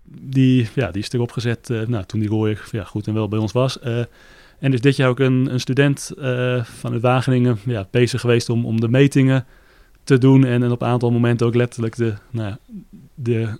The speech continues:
band stil te zetten en de individuele aardappels. Eerst foto ervan te maken en het systeem, nou ja, te, het uit te laten rekenen.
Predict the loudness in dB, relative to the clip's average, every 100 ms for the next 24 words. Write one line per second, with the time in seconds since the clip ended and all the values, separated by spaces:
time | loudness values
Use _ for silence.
0 | -16 _ -10 0 0 2 4 4 4 2
1 | 2 2 2 2 4 4 4 2 2 2
2 | 0 -4 -20 -20 _ -6 -6 -6 -10 -2
3 | 0 2 0 0 0 0 2 0 0 -2
4 | -2 0 2 4 2 -4 -6 -8 -12 -20
5 | -20 -16 -14 -6 -4 0 0 2 0 0
6 | 2 2 4 2 0